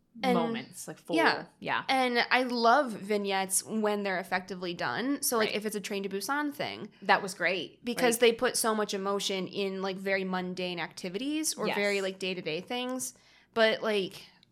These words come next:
Speaker 1: when she's having her moment with Dan, it's, like, this very drawn-out thing. He's like, "It's not me you hate." And she's like, "No, I hate you too." And
Speaker 2: That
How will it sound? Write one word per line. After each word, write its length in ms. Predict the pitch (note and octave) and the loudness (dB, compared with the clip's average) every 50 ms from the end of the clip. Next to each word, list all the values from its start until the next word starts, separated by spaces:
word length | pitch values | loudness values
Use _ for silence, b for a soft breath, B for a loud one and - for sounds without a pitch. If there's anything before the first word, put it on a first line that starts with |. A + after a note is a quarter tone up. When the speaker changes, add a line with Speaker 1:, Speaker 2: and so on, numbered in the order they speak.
| _ _ _ - | _ _ _ -4
Speaker 1:
when 260 | A#3 A3+ A3 A3 A3 | 2 2 2 2 2
she's 180 | A3 B3 A3+ A3 | 0 -2 -2 0
having 280 | A3 G#3 G#3 G#3 G#3 | 2 0 0 0 0
her 100 | G#3 G#3+ | -2 -2
moment 260 | G#3 G3+ G3+ G3 G3 D#3+ | -2 0 0 -2 -2 -4
with 140 | F#3 F#3 | -6 -6
Dan, 560 | - G3 F#3+ F#3+ F#3 F#3 F#3 F3+ F3+ F#3 F#3+ - | -2 -2 -2 0 0 -2 -2 -2 -4 -6 -8 -8
it's, 140 | - G3 F#3+ | -8 -8 -4
like, 140 | - G3 F#3+ | -4 -6 -4
this 140 | G3 G3 G3 | -6 -6 -2
very 180 | G#3 G3+ G#3 | 0 0 0
drawn-out 340 | G3 G3+ G3 G3 F#3+ E3+ - | 0 0 0 0 -2 -4 -4
thing. 220 | - G#3 G3+ G3+ G3+ | -4 -4 -2 -2 -2
He's 160 | G3+ G3 G3+ | -2 -2 0
like, 140 | G#3 G3+ G#3 | 0 0 -2
"It's 120 | G3+ - | -2 -2
not 160 | G#3+ G#3+ F#3 | -2 -2 -2
me 160 | G3+ G#3 G#3 | -2 -4 -4
you 60 | G3+ G3+ | -4 -4
hate." 120 | G#3 G3+ | -4 -4
And 80 | G3 G3 | -4 -4
she's 60 | - A#3 | -4 -4
like, 100 | A3 A3 | -4 -4
"No, 160 | A3+ B3 B3+ | -2 -2 -2
I 80 | A#3 A#3 | -2 -2
hate 160 | A#3+ A#3 A3 | -2 -4 -4
you 100 | - A3 | -6 -6
too." 380 | F#3+ - A#3+ A3 G3 D#3 G#2 - B B B B B B B B B - | -6 -4 -4 -2 -2 -2 -4 -6 B B B B B B B B B -4
And 520 | - G#3+ G#3+ G#3+ G#3 G#3 G3+ G3 F#3+ F#3+ | -2 0 2 2 2 0 -2 -2 -4 -4
Speaker 2:
That 200 | F#3+ F#3+ F#3+ F#3+ | -4 -4 -6 -8